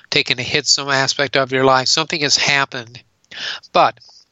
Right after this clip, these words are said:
but, but, but, here's the good thing, though, weekender.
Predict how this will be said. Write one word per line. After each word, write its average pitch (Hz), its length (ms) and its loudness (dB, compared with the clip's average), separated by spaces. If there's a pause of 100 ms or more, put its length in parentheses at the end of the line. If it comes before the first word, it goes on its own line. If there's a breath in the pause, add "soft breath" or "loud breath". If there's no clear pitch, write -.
(180)
but, 143 200 2
but, 139 200 0
but, - 180 -4
here's 147 240 2
the 135 60 -8
good 165 260 -2
thing, 160 220 0
though, 131 240 2
weekender. 127 600 0